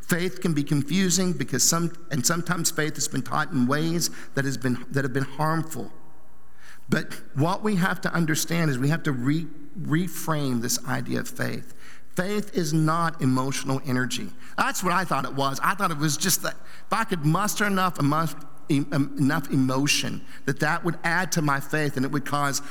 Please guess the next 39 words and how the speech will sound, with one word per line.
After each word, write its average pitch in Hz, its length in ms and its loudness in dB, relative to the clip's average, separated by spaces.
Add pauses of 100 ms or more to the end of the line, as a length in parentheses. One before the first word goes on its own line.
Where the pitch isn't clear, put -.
(100)
whatever 165 420 2
I 165 80 2
wanted 151 280 0
to 139 80 0
happen 131 420 0
to 135 180 -2
actually 123 420 -2
happen. 110 480 -4 (520)
And, 143 340 0
and, 135 240 0
and 139 260 0
I 147 120 0
don't 180 180 -2
know 160 220 2
if 156 100 -4
I 143 100 2
came 160 220 2
up 156 140 0
th-, - 140 -4
with 147 240 0
that 135 180 0
on 139 160 0
my 135 160 2
own 175 260 2
or 143 160 2
I 131 160 4
kind 147 320 -2
of 120 100 -4 (760)
take, 175 300 -2
took 196 220 0
that 170 160 2
away 156 300 2
from 156 220 2
the 120 160 0 (280)
culture 175 380 0
that 147 100 0
I 147 120 2
was 143 220 0
in, 151 380 2